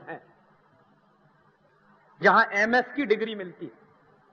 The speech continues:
अब उसको एमएस नहीं कहते होंगे, एमएस अंग्रेजी का शब्द है, संस्कृत में बड़ी भारी degree है।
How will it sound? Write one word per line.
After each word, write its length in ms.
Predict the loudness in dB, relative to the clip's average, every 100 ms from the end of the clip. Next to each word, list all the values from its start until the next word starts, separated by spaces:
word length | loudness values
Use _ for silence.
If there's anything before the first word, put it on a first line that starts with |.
| _ _ _ _ _ _ _ _ -20 _ _
अब 100 | 8
उसको 220 | 8 8 6
एमएस 440 | 6 4 0 -2 -2
नहीं 160 | -2
कहते 260 | 4 4 4
होंगे, 240 | 2 2
एमएस 300 | 0 0 -2 -2
अंग्रेजी 340 | 2 2 2
का 140 | 2 2
शब्द 280 | 2 -2
है, 100 | -4 -4 -10 -2
संस्कृत 500 | 4 6 4 2 2
में 260 | 2 2 0 -4 -20 -2
बड़ी 200 | 4 4
भारी 300 | 4 6 4
degree 340 | 4 -2 -2 -6
है। 140 | -6